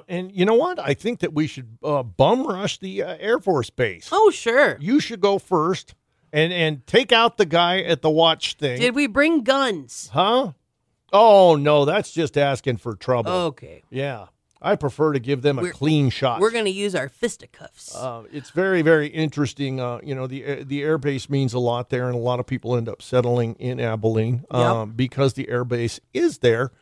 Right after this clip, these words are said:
Speaker 1: And, and then they make sweet love to some local, and before you know it, they're raising kids in Abilene.
Speaker 2: And you're living in Abilene. I would like to, uh,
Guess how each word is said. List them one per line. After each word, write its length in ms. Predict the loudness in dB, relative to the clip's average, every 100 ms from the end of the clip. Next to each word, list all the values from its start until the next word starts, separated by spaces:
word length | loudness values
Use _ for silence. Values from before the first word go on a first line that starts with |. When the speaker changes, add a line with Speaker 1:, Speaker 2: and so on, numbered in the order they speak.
| _ _ -4
Speaker 1:
And, 260 | -2 0
and 240 | -4 -6 -4
then 120 | -6
they 140 | -6
make 280 | -4 -6 -10
sweet 340 | -16 -12 -12 -6
love 380 | 0 2 0
to 140 | -4 -4
some 280 | 0 0 2
local, 540 | 0 0 0 0 0
and 100 | -4
before 260 | -8 -6 -4
you 120 | -4
know 160 | -6
it, 100 | -6
they're 140 | -4 -4
raising 420 | 0 0 0 -6
kids 320 | -4 -4 -2
in 100 | -4
Abilene. 400 | -4 -4 -6 -6
Speaker 2:
And 60 | -4
you're 140 | -4
living 380 | -4 -2 -2 -2
in 120 | -2
Abilene. 540 | -4 -4 -2 -2 -2 -4
I 140 | 0
would 160 | 2 2
like 320 | 0 -4 -6
to, 300 | -14 -10 -8
uh, 380 | -4 0 2 0